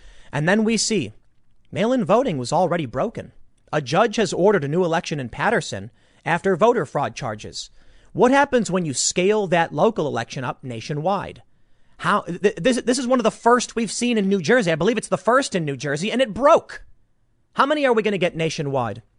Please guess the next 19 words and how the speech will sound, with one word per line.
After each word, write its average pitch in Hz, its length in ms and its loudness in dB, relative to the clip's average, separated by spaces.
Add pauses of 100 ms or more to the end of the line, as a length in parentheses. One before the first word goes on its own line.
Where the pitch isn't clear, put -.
(400)
I - 60 -6
think 175 120 -2
it's - 120 -10
fair 165 180 -2
to 147 60 -4
say 180 200 -2
Trump 165 320 -4
will 165 140 -2
be 156 180 -6
in 156 120 -6
the 139 100 -6
right 160 280 0
to - 160 -12
say, 208 220 0
"Hey, 185 300 -2 (400)
something's 175 480 -4
not 156 180 -2
right 151 220 -2
here. 135 300 -8